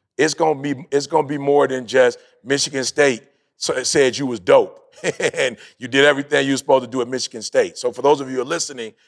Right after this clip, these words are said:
all I wanna do with this podcast is just at least help you to understand maybe the balance that you'll need, because we do. We teach in America, go to school. That's what we teach. Oh, and not only do we teach go to school,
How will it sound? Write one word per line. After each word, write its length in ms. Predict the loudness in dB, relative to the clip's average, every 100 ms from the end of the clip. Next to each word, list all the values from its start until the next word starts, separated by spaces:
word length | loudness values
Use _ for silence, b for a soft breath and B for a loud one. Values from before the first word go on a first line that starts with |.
| _ 0
all 160 | 4
I 80 | 4
wanna 240 | 2 -2
do 140 | -2 -4
with 100 | -4
this 160 | -6
podcast 800 | -2 2 2 2 0 0 0 -4 -12 _ _ _ -10
is 80 | -4
just 180 | -4
at 80 | -2
least 360 | -2 -2 -4 -4
help 200 | -2 -2
you 80 | -4
to 80 | -2
understand 680 | -2 -4 -6 -2 -2 -4 -8 _ _ _ _
maybe 260 | -2 0
the 120 | 0 -2
balance 600 | 0 2 4 2 0 -4
that 220 | -4 -2
you'll 140 | -4
need, 400 | -2 -4 -6 -12 _ _ _ _ -10
because 340 | -2 2 2
we 160 | 0 -4
do. 240 | 0 0
We 240 | 0 -4 -6
teach 300 | -6 -2 0
in 100 | 0
America, 680 | 2 4 4 2 0 0 b b b _
go 220 | 6 6
to 100 | 6
school. 680 | 2 0 2 2 -2 -8 _ _ _ 0
That's 160 | 2
what 120 | 2
we 120 | 0 -2
teach. 340 | -2 -2 -2 2
Oh, 220 | 4 4
and 80 | 0
not 140 | 2 2
only 120 | 0
do 80 | -6
we 100 | -8
teach 260 | -6 -4
go 160 | 0 0
to 60 |
school, 400 | -2 -2 -2 -2